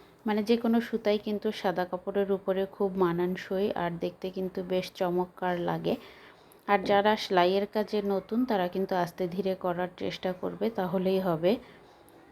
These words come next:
আর, আহ, এভাবে কাঁথা স্টিচ সেলাইগুলো দেওয়ার সময় একটু, মানে, চোরাচুরি করে দেবা, মানে তার মানে হচ্ছে যে, উম, এই যে ফাঁকে ফাঁকে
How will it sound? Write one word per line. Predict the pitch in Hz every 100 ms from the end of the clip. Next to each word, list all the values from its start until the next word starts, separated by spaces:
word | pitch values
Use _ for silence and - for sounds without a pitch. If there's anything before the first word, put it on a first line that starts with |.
| -
আর, | 196 196
আহ, | 208 214 - 220
এভাবে | 214 202 220 220
কাঁথা | 220 180 - 196
স্টিচ | 196 - 214
সেলাইগুলো | - - 175 175 185 202 190
দেওয়ার | 185 180
সময় | 180 202 196 208
একটু, | 196 - 185 180 170 -
মানে, | 180 175 170 175 - - - - _ -
চোরাচুরি | 208 190 196 208 202
করে | 208 196 185
দেবা, | 190 180 208
মানে | 240 190 180
তার | 180 185 190
মানে | 196 196
হচ্ছে | 202 196 - 196
যে, | 180 196 226 - 190
উম, | 185
এই | 180
যে | 190
ফাঁকে | 190 196 180 190
ফাঁকে | 190 180 175 208